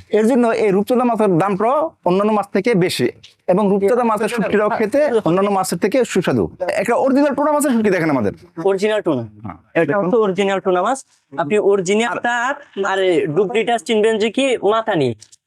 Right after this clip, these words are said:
Speaker 2: এই যে এখানে একটা মাথা দেখা যাচ্ছে, মাছের মাথা।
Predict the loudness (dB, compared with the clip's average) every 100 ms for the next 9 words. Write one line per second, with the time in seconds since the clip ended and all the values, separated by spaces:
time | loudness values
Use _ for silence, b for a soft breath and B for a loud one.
0 | _ -2 0 0 0 -2 -2 -2 0 -2
1 | 0 0 -2 -2 -6 -6 -4 -2 0 0
2 | 0 -2